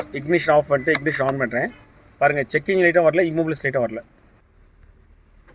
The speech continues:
இந்த வண்டியை ஸ்கேன் பண்ணா கம்யூனிகேஷன் எரர்னு சொல்லி காட்டுது. வியூவர்ஸ், இந்த இ சி எம் தான் அந்த காரோட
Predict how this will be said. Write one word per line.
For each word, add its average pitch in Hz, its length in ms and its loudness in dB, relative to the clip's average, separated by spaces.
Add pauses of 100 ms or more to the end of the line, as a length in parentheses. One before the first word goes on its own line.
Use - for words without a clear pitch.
(600)
இந்த 139 140 -2
வண்டியை 160 240 6
ஸ்கேன் 165 280 4
பண்ணா 135 200 0 (320)
கம்யூனிகேஷன் 165 520 2
எரர்னு 135 280 2
சொல்லி 127 160 -6
காட்டுது. 117 260 -6 (720)
வியூவர்ஸ், 165 360 6 (460)
இந்த 185 140 6 (140)
இ - 20 6 (100)
சி 180 140 4
எம் 151 160 4
தான் 196 200 6
அந்த 156 160 4 (100)
காரோட 160 220 8